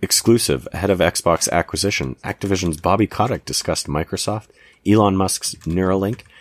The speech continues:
and hinted at a Guitar Hero revival in this leaked interview, which,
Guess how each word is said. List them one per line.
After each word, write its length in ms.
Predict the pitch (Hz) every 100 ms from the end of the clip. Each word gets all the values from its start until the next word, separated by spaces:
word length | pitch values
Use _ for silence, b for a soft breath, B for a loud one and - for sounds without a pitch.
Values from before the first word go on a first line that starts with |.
| b b
and 120 | 98
hinted 300 | 104 123 110 -
at 100 | 92
a 60 | 98
Guitar 420 | 92 - - 107
Hero 240 | 110 127 117
revival 580 | 104 87 101 123 73 B B B
in 160 | 104 104
this 220 | 107 -
leaked 460 | 87 110 - - - _ -
interview, 560 | 127 127 78 67 64 69 b b b b
which, 460 | 90 98 - -